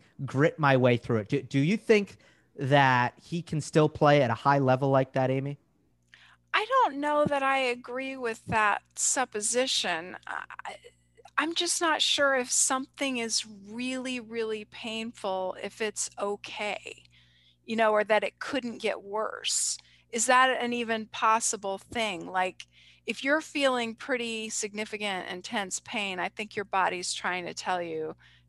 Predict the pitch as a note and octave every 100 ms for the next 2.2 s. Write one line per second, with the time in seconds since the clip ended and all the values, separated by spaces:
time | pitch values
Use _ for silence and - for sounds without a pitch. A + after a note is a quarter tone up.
0 | - G3 F#3+ - F#3 F3 - F#3+ F3+ F#3
1 | F#3 F3+ E3 E3 - - F#3+ F3 E3+ E3
2 | D#3+ F3